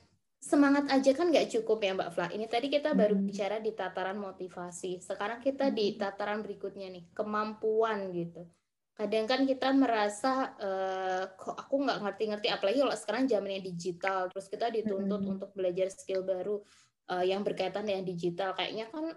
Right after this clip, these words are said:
Speaker 1: puyeng ya, meskipun nggak harus mendalam,
Speaker 2: Yes.
Speaker 1: tapi untuk memulai tadi motivasinya udah, tapi begitu belajar
Speaker 2: Mm-mm.
Speaker 1: kemampuan kita tuh udah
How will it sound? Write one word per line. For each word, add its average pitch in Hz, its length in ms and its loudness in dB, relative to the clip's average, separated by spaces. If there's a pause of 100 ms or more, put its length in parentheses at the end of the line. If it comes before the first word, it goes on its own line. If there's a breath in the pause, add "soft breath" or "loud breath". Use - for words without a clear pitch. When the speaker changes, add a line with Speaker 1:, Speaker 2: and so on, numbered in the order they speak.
(120)
Speaker 1:
puyeng 254 440 4
ya, 190 200 6
meskipun 247 360 2
nggak 226 200 6
harus 269 120 4
mendalam, 262 400 8
Speaker 2:
Yes. - 120 0
Speaker 1:
tapi - 200 -8
untuk 269 280 0
memulai 233 760 0
tadi 247 240 0
motivasinya 226 640 -6
udah, 208 320 -2
tapi 254 240 -6
begitu 226 320 -4
belajar 208 280 2
Speaker 2:
Mm-mm. 208 40 -4
Speaker 1:
kemampuan 214 600 -4
kita 226 360 -4
tuh 285 160 0
udah 196 160 2